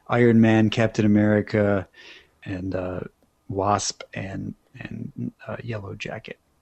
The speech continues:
And then in Avengers one fifty-two, Wonder Man shows up, which I guess Vision has Wonder Man's mind. Like, Wonder Man's mind after his first appearance was transferred into Vision.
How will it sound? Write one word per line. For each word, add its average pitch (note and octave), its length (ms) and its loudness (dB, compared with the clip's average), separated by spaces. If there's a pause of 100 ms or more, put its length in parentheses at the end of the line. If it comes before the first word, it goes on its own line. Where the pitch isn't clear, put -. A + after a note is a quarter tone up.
(1040)
And A#2 200 0
then A#2+ 240 4
in A#2 240 0
Avengers A#2 480 4
one B2 240 6
fifty-two, E3 1040 4 (800)
Wonder C#3+ 340 6
Man C3+ 320 6
shows B2+ 400 4
up, C3+ 300 2 (640)
which - 600 -4
I A#2+ 140 -4
guess C3 280 2
Vision G#2 720 2 (400)
has G#2 340 -2
Wonder G2+ 380 0
Man's G2 480 -2 (140)
mind. A2 500 -2 (640)
Like, G2 160 -10 (320)
Wonder G#2+ 240 2
Man's G#2 340 2
mind G2 320 0
after F#2+ 260 -4
his F#2 140 -8
first - 300 -6
appearance G2+ 360 -4
was F#2 120 -8
transferred G2 500 -6
into G2 240 -2
Vision. G#2+ 460 -4